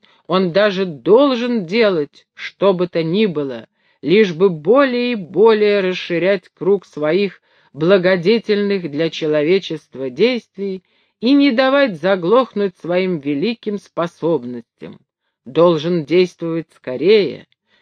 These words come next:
взойдёт другая звезда на горизонте торгового книжного мира,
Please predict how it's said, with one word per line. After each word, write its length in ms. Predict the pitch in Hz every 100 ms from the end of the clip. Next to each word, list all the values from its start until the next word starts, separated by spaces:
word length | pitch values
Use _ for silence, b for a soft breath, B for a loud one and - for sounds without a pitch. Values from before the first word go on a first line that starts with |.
| -
взойдёт 580 | 131 147 180 170 208 185
другая 580 | 180 202 156 196 220 214
звезда 480 | 208 214 190 208
на 120 | 202 196
горизонте 680 | 185 185 165 185 180 170
торгового 720 | 165 170 160 147 175 165 160 165
книжного 640 | 147 165 165 156 156 156
мира, 500 | 151 170 165 139